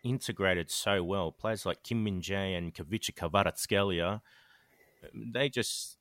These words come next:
are doing things seamlessly. And also another player that's been brought in, Matias Oliveira, he's also been playing quite well when he's been given the opportunities to play instead of Mario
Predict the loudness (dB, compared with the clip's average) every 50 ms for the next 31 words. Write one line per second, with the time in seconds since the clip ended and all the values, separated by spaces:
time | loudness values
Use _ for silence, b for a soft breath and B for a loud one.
0 | -8 -4 -2 -2 -2 0 0 0 2 0 0 -2 -6 -6 -6 -4 -2 0 0 2
1 | 2 2 2 0 0 -2 -2 -4 -6 -6 -6 -8 -8 -8 -10 _ _ _ _ _
2 | _ _ _ _ _ _ _ -20 -18 _ -6 -4 -4 -4 -4 -4 -2 -2 -2 -2
3 | -4 -2 -2 -2 0 0 -2 -2 -2 -2 -4 -6 -4 -4 -4 -4 -2 -4 -4 -6
4 | -6 -8 -6 -6 -4 -4 -4 -6 -6 -4 -2 -2 -2 -2 -4 -4 -2 -4 -2 0
5 | 2 2 2 2 2 0 -2 -2 -2 -2 0 2 2 2 2 0 0 -2 -2 -6
6 | _ _ _ _ _ _ _ _ _ _ _ _ _ _ _ -6 -2 -2 -2 0
7 | 0 -2 -2 -2 -2 -2 -4 -4 -2 -2 -2 -2 -2 -4 -6 -6 -8 -4 -2 -2
8 | 0 0 -2 0 2 2 2 2 2 2 4 4 2 2 0 -2 -2 -2 0 0
9 | 0 4 4 4 4 4 2 4 4 2 2 0 -2 -6 -2 -2 0 0 0 0
10 | -2 -2 -2 -2 -2 -2 -4 -2 0 2 2 2 0 -2 -4 _ b b b b
11 | b b b b _ -20 _ _ _ -12 -6 -2 0 2 2 2 2 2 0 -2
12 | -2 -4 -6 -4 -2 0 2 2 2 2 0 -4 -6 -14 -10 -6 -2 0 2 2
13 | 2 2 2 2 0 -2